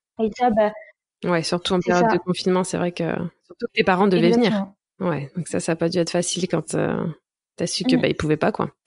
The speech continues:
Speaker 2: Mais du coup, euh, c'est marrant parce que, euh, comme, même si c'est une île française, ils pouvaient pas venir,
Speaker 1: Non, parce
Speaker 2: euh,
Speaker 1: que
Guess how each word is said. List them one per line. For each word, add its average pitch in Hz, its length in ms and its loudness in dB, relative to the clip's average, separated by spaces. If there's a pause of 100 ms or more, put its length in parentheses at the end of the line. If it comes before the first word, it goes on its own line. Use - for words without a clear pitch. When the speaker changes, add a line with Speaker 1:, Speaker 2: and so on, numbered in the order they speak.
(180)
Speaker 2:
Mais 196 240 4
du 185 100 2
coup, - 160 0
euh, 185 200 6
c'est 175 140 0
marrant 185 260 2
parce 277 180 0
que, 180 100 -2
euh, 170 520 0 (300)
comme, 202 200 0
même 233 240 2
si 247 140 -4
c'est 262 140 0
une 226 140 2
île 220 80 0
française, 247 500 0
ils 202 80 -2
pouvaient 196 240 0
pas 254 140 0
venir, 277 300 2
Speaker 1:
Non, 359 100 4
parce 226 220 4
Speaker 2:
euh, 277 180 4
Speaker 1:
que - 40 -2